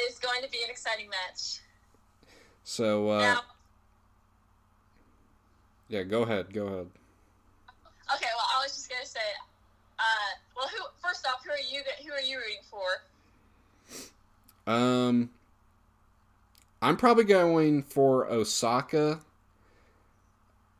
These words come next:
Speaker 2: and it just to see somebody else win, s-, but
Speaker 1: Yeah, I mean,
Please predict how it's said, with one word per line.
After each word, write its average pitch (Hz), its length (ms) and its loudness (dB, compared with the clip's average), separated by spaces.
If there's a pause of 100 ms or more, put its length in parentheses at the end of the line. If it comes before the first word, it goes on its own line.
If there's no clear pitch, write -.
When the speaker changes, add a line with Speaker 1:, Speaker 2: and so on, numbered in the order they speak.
(500)
Speaker 2:
and 131 200 2
it 147 200 2
just 123 680 -2 (400)
to 120 120 -2
see 135 220 0
somebody 131 540 0
else 123 260 -2
win, 131 540 -2 (1300)
s-, - 220 -10 (120)
but 104 460 -2 (1500)
Speaker 1:
Yeah, 208 300 2 (160)
I 247 120 0
mean, 262 200 -6